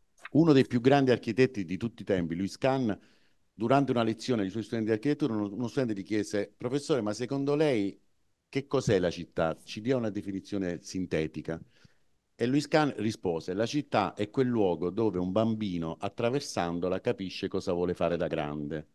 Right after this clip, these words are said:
Io trovo, diciamo, questa definizione una delle più belle di città, il che significa che la città è un luogo, eh, che ci trasforma.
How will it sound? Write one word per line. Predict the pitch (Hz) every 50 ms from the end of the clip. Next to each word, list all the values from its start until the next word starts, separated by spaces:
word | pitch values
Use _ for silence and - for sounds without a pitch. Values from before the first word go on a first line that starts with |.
| _ _ _ _ _ _ _ _ _
Io | - 139 147 123 -
trovo, | - 139 135 131 131 113 107 101 101 101 - - _ _ _ _ -
diciamo, | _ 90 117 113 110 107
questa | - 127 120 - 117
definizione | 107 107 101 113 120 123 117 - - 117 110 104
una | 98 101 107 104
delle | 101 98 92 95 98
più | - - 101
belle | 92 95 110 104 95 87 80 82 85 82 73 - _ _ _
di | - - 95 -
città, | - - 82 - _ - 82 73 69 - _ _
il | - - -
che | - 160
significa | 135 - 135 151 156 135 131 120 135 117 110 101
che | - 101
la | 98 104 107
città | 107 - 160 156 - - 101 101 104 - _
è | -
un | 120 135 139
luogo, | 120 101 92 92 92 90 92 98 98 101 - _ _ _ _ _ _ _ _ _ _ _ _ _ _ _ _
eh, | - 98 101 98 98 98 92 90 92 80 - - _ _ _
che | _ 113 110 - - _ _ _
ci | - - 120 -
trasforma. | - 117 107 - - - - 120 101 85 76 67 73 73 73 71